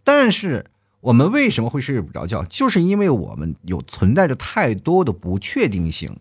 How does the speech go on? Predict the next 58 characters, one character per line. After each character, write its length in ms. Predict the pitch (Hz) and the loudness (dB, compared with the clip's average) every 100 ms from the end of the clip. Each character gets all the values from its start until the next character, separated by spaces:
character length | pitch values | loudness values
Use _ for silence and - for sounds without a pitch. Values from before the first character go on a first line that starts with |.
| _ _ - _ | _ _ -20 _
如 120 | 202 | 0
果 100 | 269 | 4
你 60 | 156 | 4
要 120 | 156 | 4
跟 120 | 180 | 4
他 100 | 170 | 2
表 160 | 151 82 | 2 0
白 240 | 69 64 | -2 -4
了， 140 | 85 - | -6 -4
你 140 | 95 | -2
不 160 | 87 190 | 0 -2
知 120 | 175 | 0
道 100 | 170 | 0
他 140 | 143 131 | 0 0
第 120 | 170 | 0
二 140 | 123 | 2
天 220 | 110 143 | 2 0
是 260 | - 120 - _ | -2 -6 -8 _
拒 200 | - 247 | -6 -2
绝 220 | 185 98 87 | -2 -2 -4
还 220 | - 90 | -4 -6
是 400 | - 143 101 - - | -6 -6 -8 -6 -4
答 180 | 120 | -2
应， 100 | 123 - _ _ | -2 -6 _ _
是 100 | - | 0
吧？ 160 | 139 - - | 2 0 -2
答 180 | - 262 | 6 6
应 140 | 285 240 | 8 4
了 120 | - _ | 0 _
你 180 | - 113 | 0 0
也 80 | 85 | 0
睡 160 | - | -4
不 120 | 82 | -8
着， 240 | - - _ _ _ | -10 -18 _ _ _
拒 180 | - 277 | 0 4
绝 140 | 160 147 | 6 4
了 80 | |
你 240 | 131 92 214 | 4 0 -2
也 80 | 131 | -4
睡 180 | - | -8
不 120 | 95 - | -10 -12
着。 180 | - - _ _ - | -18 -20 _ _ -2
为 160 | 262 | 2
什 100 | 165 | 4
么？ 160 | 113 - | 2 0
答 160 | - 226 | 4 4
应 100 | 240 | 6
了 140 | 165 - | 2 0
你 180 | 87 87 | -2 -2
就 80 | |
会 160 | 131 131 | -2 -2
发 180 | - 127 | -2 -2
现 180 | 131 90 | -2 0
你 200 | 92 87 | 2 4
人 160 | 120 | 2
生 160 | 147 147 | 2 2
当 240 | 147 147 | 2 2
中， 200 | 143 160 | 0 -4